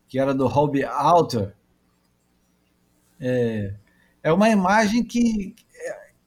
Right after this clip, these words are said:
uma imagem atemporal. É engraçado que era pra ser uma imagem ordinária, um cara fazendo isso que ele tá fazendo,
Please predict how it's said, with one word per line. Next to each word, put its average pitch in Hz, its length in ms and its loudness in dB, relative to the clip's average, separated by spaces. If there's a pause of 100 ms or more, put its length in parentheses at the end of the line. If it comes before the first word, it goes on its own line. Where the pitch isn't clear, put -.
(720)
uma 294 100 0
imagem 262 300 4
atemporal. 226 1160 4
É 185 80 -2
engraçado 240 640 2
que - 120 -4
era 226 140 2
pra 208 120 -2
ser - 140 0
uma 233 160 2
imagem 214 400 2
ordinária, 175 800 2
um 147 260 -4
cara 147 480 0
fazendo 139 560 0
isso 190 280 0
que - 80 -12
ele 131 80 -6
tá 139 160 -2
fazendo, 139 640 -2